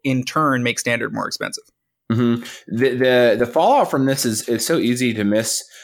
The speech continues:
Speaker 2: from just a normal player's perspective, but it could, uh, it could have quite a consequence, um, in terms of supply, uh, especially, like, mid-season, late season, several weeks after release, uh,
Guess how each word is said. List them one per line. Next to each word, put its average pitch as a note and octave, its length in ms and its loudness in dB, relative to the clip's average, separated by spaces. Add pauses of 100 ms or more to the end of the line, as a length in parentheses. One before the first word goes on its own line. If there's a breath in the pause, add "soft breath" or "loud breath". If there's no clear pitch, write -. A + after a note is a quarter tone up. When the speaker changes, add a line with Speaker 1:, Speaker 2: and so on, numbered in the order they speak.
(120)
Speaker 2:
from A2+ 200 0
just G#2+ 160 0
a G#2+ 80 0
normal F#2+ 600 2
player's F#2 360 0
perspective, F2 800 -4
but E2 200 -2
it F#2+ 220 0
could, B3 220 0
uh, B2+ 300 2
it B2 140 -2
could B3 120 -2
have A3 160 -2
quite F#2+ 160 0
a - 20 -2
consequence, D#2+ 880 -4 (300 loud breath)
um, G2+ 160 2
in G2 80 0
terms G#2+ 260 -2
of G2 140 -2
supply, G2 560 0
uh, E2 140 0
especially, A2+ 500 0
like, F2+ 260 0 (280 loud breath)
mid-season, A2+ 760 0
late G2 240 0
season, A2+ 480 0
several G#2 360 0
weeks G#2+ 260 0
after F#2+ 320 -2
release, E2+ 520 -2 (100)
uh, E2 440 0